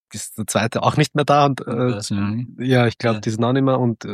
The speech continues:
Speaker 2: Keine Ahnung, ja.
Speaker 1: ich glaub, überall wird gekürzt. Ich will, äh, ich weiß auch gar nicht so genau, ich hab so, so, ich bin ja nicht mehr in der Branche.
Speaker 2: Mhm.
Speaker 1: Aber ich denk mal, stimmt, die ersten paar Male, wo wir connected haben, da hast du mir auch relativ rasch, ich wa-, ich wusste relativ rasch,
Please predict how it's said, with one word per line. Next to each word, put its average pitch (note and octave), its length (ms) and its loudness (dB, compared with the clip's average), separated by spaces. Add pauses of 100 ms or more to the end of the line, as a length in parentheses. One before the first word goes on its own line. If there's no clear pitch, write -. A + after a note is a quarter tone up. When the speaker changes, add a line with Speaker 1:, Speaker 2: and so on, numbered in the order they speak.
(220)
Speaker 2:
Keine G2+ 180 -4
Ahnung, G2 220 0
ja. G2 100 0
Speaker 1:
ich C3+ 120 -4
glaub, C3 180 4
überall C3 320 4
wird A#2+ 140 0
gekürzt. A#2+ 340 0
Ich B2+ 140 0
will, D3+ 100 6
äh, C3+ 240 4
ich A#2 100 -2
weiß A2+ 220 0
auch A2 80 -4
gar G#2+ 120 -2
nicht G#2 120 -6
so - 80 -8
genau, G#2 160 -4
ich G#2+ 60 -2
hab G#2 100 -8
so, A#2 320 -8
so, A#2 100 -4
ich A2 460 -6
bin B2+ 100 0
ja C3+ 80 4
nicht A#2+ 200 -2
mehr A2+ 60 -6
in A2 40 -8
der A2 160 -12
Branche. G#2+ 260 -8 (200)
Speaker 2:
Mhm. C#3 260 2
Speaker 1:
Aber A#2+ 100 2
ich B2 60 2
denk C3+ 180 2
mal, C3+ 100 2
stimmt, B2 280 0
die B2 80 2
ersten B2 300 0
paar C3 100 2
Male, B2 260 2
wo A#2+ 60 0
wir A#2+ 80 0
connected A#2 460 -2
haben, A#2+ 360 2 (380)
da A2+ 100 -4
hast B2 260 -4
du C3+ 280 0
mir B2+ 220 2
auch B2 220 -4
relativ B2 420 -2
rasch, A#2+ 400 -2 (640)
ich B2+ 160 -4
wa-, B2+ 180 4
ich C3+ 160 -4
wusste F3 300 4
relativ C#3 340 2
rasch, B2+ 300 2